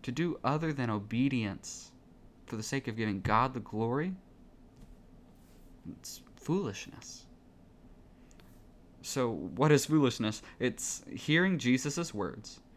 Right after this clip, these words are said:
interpreting them for yourself to fit your situation,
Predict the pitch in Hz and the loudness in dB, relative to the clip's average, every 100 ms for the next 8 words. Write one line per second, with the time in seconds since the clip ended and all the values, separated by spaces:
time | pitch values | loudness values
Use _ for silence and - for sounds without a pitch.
0 | - - 120 - 143 175 165 160 147 - | -12 -6 -2 2 2 2 0 0 0 0
1 | 151 156 - 87 80 - - - - 151 | -2 -2 -4 -4 -6 -10 -20 -14 -10 -6
2 | - 135 127 156 151 - 160 101 101 127 | 0 0 0 -2 -4 -4 -4 -4 -6 -8